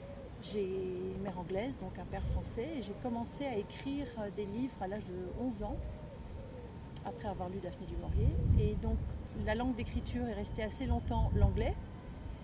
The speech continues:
Et puis, euh, elle a switché, pour utiliser un mot anglais, au français. Je ne sais pas très bien pourquoi, vers l'âge de vingt-cinq ans. C'est dans cette langue-là que j'ai été publiée la première fois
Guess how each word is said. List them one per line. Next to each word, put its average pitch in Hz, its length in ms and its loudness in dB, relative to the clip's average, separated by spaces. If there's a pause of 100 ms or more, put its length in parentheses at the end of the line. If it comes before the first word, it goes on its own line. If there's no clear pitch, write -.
(440)
Et 262 100 0
puis, 294 320 0 (320)
euh, 214 1120 2 (120)
elle 208 140 2
a 214 60 2
switché, 302 480 0
pour 226 140 0
utiliser 202 320 -2
un 202 80 0
mot 208 140 0
anglais, 202 440 2 (160)
au 240 60 0
français. 220 600 0 (1200)
Je 220 100 0
ne 254 40 2
sais 277 120 -2
pas 247 120 0
très 247 160 -2
bien 233 140 -2
pourquoi, 214 500 2
vers 202 180 0
l'âge 208 200 0
de 196 100 -4
vingt-cinq 190 420 -4
ans. 214 160 -2 (1400)
C'est - 200 -2
dans 254 120 0
cette 277 260 -2
langue-là 254 400 2
que 247 100 -6
j'ai 220 140 -4
été 214 180 -6
publiée 208 420 -6
la 214 120 -2
première 208 320 -6
fois 254 260 -6